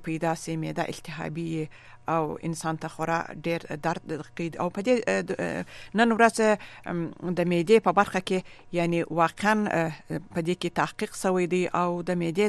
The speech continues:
د درد علاج په ښه ډول سره کیږي. اکثره وخت د دواو د لارې څخه معده، اه، د معدې علاج کیږي. بعضې وخت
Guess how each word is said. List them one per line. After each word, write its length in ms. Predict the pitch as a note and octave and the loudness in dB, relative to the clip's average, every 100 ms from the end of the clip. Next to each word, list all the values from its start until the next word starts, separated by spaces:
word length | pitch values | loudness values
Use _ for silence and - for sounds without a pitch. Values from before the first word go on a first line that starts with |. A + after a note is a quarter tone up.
| F3 | 2
د 60 | |
درد 240 | E3 F#3+ - | 2 2 2
علاج 400 | - E3+ F3+ F3+ - - - | -2 2 2 0 -8 -16 -8
په 60 | E3 | -6
ښه 180 | - G#3 | 0 4
ډول 260 | G3+ F3+ | 4 4
سره 240 | F3 F3+ E3+ | 0 -2 -4
کیږي. 420 | - E3+ E3 E3 - - - | -2 -4 -2 -4 -6 -20 -6
اکثره 340 | E3+ - F#3 F3+ | -6 0 2 2
وخت 280 | F3+ - | 0 -2
د 40 | E3+ | 0
دواو 440 | E3 E3+ F#3 F#3+ | 2 4 4 4
د 100 | F3+ | 0
لارې 300 | E3+ E3+ E3+ - | 0 2 0 -4
څخه 380 | F3 E3 E3 - | -4 -4 -4 -4
معده، 400 | E3 E3 D#3 E3+ - - - - - | -2 0 2 0 -2 -12 -20 -14 -2
اه، 320 | E3 E3 C3 | 0 2 0
د 120 | A2 | -2
معدې 340 | E3 E3+ D#3+ F3+ - | 0 0 2 0 2
علاج 360 | E3 E3 E3 - | 2 0 0 -4
کیږي. 300 | E3 D#3 E3+ | -4 -2 0
بعضې 320 | D#3 F3 E3 | 2 2 2
وخت 220 | F3 - | -2 -2